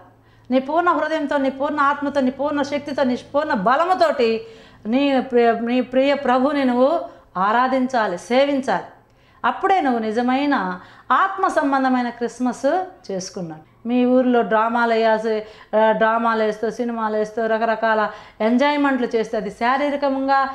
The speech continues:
ఆ, తృప్తిపరిచిన, అంటే ఆ పండగ హిందువులు అంటుంటారులే,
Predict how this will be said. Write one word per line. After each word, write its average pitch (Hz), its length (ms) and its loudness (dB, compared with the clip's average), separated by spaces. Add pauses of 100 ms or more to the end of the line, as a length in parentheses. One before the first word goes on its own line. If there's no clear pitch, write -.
(300)
ఆ, 226 300 2
తృప్తిపరిచిన, 240 640 -2
అంటే 254 380 0 (200)
ఆ 214 80 4
పండగ 240 580 2
హిందువులు 262 400 2
అంటుంటారులే, 233 760 0